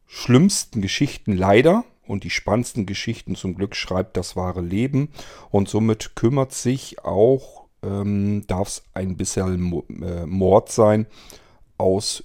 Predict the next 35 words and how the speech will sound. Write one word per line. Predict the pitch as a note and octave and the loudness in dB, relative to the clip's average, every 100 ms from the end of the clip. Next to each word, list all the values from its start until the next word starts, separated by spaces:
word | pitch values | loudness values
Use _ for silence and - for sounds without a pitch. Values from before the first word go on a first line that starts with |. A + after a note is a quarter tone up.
| - | 2
Österreich | B2 C#3+ - - A2+ A2 A2+ - | 4 4 0 0 2 2 0 -6
genau | - F2+ F#2+ F#2 | -4 -2 0 -2
darum | F2+ F#2 A2+ A#2+ A#2 A#2 A#2 - | 0 4 4 4 2 2 0 -6
und, | F2 F#2+ F#2+ F#2+ - | -8 -6 -6 -8 -6
ähm, | F#2 F2+ F2+ F2+ | -4 -2 -4 -4
versuchen | - F#2 G2 C3 E3 C#3 | -2 0 0 0 2 0
sich | C3+ | 0
natürlich | A#2+ A2 A#2 G2 | -4 -6 -6 -6
so | - | -6
ein | F2+ | -2
bisschen | G#2 A#2 - G#2 G2 | -2 -2 -4 -2 -2
darauf | F#2 F#2+ G2 - | -2 0 -2 -2
zu | F#2+ | -10
fokussieren, | - F#2 F#2 - G#2 G2+ - - - - - | -8 -8 -8 -6 -2 -2 -2 -12 -20 -20 4
was | G2+ - | 4 4
in | - F2+ D2+ | -2 -4 0
Österreich | A#2+ - - C3+ A#2+ A#2+ | 2 2 2 2 2 0
Schlimmes | - G#2 A#2 A2+ | -2 2 2 0
passiert | - - - - G#2+ A#2 A#2 | -6 -10 -8 -8 0 0 0
ist, | G2+ G#2+ G#2+ - | -6 -6 -6 -8
machen | F#2 F#2+ F#2+ | -6 -6 -4
aber | F2 F2 - | -4 -4 -2
immer | G2+ | -2
auch | - - - | -4 -6 -6
wieder | - | -6
Abstecher | - - - F#2+ - F2+ | -6 -10 -8 -8 -6 -8
Richtung | F2 - F#2 F2+ | -8 -10 -8 -6
Deutschland | - E2+ E2 - E2+ E2 | -6 -8 -8 -8 -8 -8
und | - - | -10 -10
gucken | - - | -12 -10
sich | F2+ F2+ - | -8 -8 -10
die | E2+ | -14
Verbrecher | - E2+ F2 F2 F#2 - - - - _ - | -10 -10 -10 -8 -10 -10 -18 -20 -20 _ 2
dort | F#2+ F2+ - | 4 4 0
an. | A#1+ B1+ | -12 -12